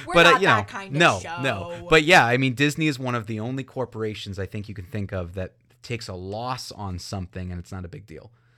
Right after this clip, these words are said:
Speaker 1: Yes,
Speaker 2: Like, if
Speaker 1: it's
Speaker 2: a,
Speaker 1: a
Speaker 2: if a,
Speaker 1: drop in the
Speaker 2: yeah, if, if
Speaker 1: bucket.
Speaker 2: a, if a movie doesn't do as well,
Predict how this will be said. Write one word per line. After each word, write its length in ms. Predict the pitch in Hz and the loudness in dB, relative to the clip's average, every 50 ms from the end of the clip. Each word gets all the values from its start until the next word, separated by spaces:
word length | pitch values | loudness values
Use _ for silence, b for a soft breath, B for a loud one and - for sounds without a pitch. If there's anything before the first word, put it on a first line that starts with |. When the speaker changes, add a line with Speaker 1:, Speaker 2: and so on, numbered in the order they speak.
| b b b | b b b
Speaker 1:
Yes, 100 | b 113 | b -4
Speaker 2:
Like, 140 | 110 104 - | -4 -2 -2
if 120 | 104 104 | -4 -2
Speaker 1:
it's 0 | |
Speaker 2:
a, 40 | 107 | -2
Speaker 1:
a 80 | 107 110 | -4 -2
Speaker 2:
if 0 | |
a, 100 | 113 107 | -2 -2
Speaker 1:
drop 120 | 110 110 104 | -2 -2 -2
in 60 | 107 | -2
the 80 | 95 90 | -4 -2
Speaker 2:
yeah, 240 | 139 123 107 - - - | 0 0 0 -2 -6 -8
if, 20 | |
if 160 | - 131 120 - | -6 -6 -4 -4
Speaker 1:
bucket. 260 | 127 117 113 120 120 | -4 -4 -4 -6 -6
Speaker 2:
a, 40 | 135 | -6
if 80 | 117 110 | -6 -4
a 80 | 120 | -4
movie 500 | 117 113 120 123 127 127 123 113 117 113 | -4 -2 0 0 2 2 0 0 -2 -4
doesn't 320 | 104 110 107 98 104 95 - | -2 -2 -4 -4 -4 -8 -6
do 180 | 110 110 107 107 | -4 -4 -2 -2
as 120 | 101 90 | -4 -6
well, 460 | 92 92 95 92 90 90 85 85 82 | -6 -8 -8 -8 -8 -10 -10 -12 -16